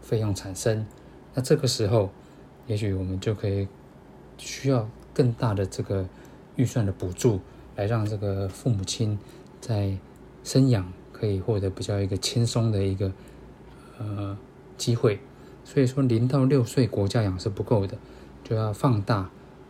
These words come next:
扩张到零到六十岁国家养。那说很多别的政策还有提到说，台风假的时候优先让这个有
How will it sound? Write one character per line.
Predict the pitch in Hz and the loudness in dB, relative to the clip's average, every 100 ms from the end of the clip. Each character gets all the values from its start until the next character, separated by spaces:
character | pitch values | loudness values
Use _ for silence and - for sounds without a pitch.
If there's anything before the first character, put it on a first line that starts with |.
| - | -18
扩 | - 135 107 | 0 0 2
张 | 113 113 | 0 0
到 | 113 101 - - - | 0 -2 -6 -12 -2
零 | 104 113 | 2 2
到 | 127 127 | 4 4
六 | 123 123 | 6 6
十 | 98 104 | 4 0
岁 | 98 - 98 - - - - - | 0 0 -2 -4 -16 -20 -18 -4
国 | 101 | -2
家 | 98 113 110 | 0 2 2
养。 | 101 - - - - - - - - | 0 -4 -16 -20 -20 -20 -20 -20 -8
那 | 110 104 101 98 | -4 -2 -2 -2
说 | 110 107 107 - - | 0 0 -2 -8 -8
很 | 104 | -6
多 | 98 123 131 127 - - - - - | 0 2 2 0 -6 -20 -20 -6 2
别 | 113 | 2
的 | 123 | 4
政 | 151 127 | 4 4
策 | 135 | 4
还 | 117 | 2
有 | 101 | 2
提 | 104 | 0
到 | 101 107 | -2 0
说， | 120 117 110 - - - | 2 0 0 -12 -20 -16
台 | - 107 | -2 0
风 | 113 135 | 4 4
假 | 127 123 | 4 0
的 | 104 | 0
时 | 98 104 | -2 0
候 | 110 101 - - - - - | 0 0 -2 -14 -20 -20 0
优 | 123 120 | 4 4
先 | 120 131 120 | 2 0 2
让 | 123 117 101 - - - | 2 2 0 -6 -16 -10
这 | - | -6
个 | 110 107 | -2 -2
有 | 98 95 95 | 0 -2 -2